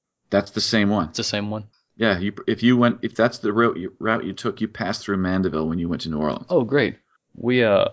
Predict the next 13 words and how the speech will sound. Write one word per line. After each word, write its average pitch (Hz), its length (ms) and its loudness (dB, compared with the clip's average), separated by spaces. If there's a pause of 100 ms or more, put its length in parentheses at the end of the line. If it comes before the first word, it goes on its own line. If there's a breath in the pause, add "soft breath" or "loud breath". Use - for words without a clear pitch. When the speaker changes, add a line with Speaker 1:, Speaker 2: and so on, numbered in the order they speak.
(160)
Speaker 2:
<laughs> - 680 -8
Redbeard 127 360 6
and 104 80 2
I 104 100 2
actually 107 280 -2
were 107 160 2
on 107 120 2
that 98 140 2
bridge, 101 380 -2 (240)
and 107 140 -2
there 110 100 4
was 107 140 2
a, 95 120 -6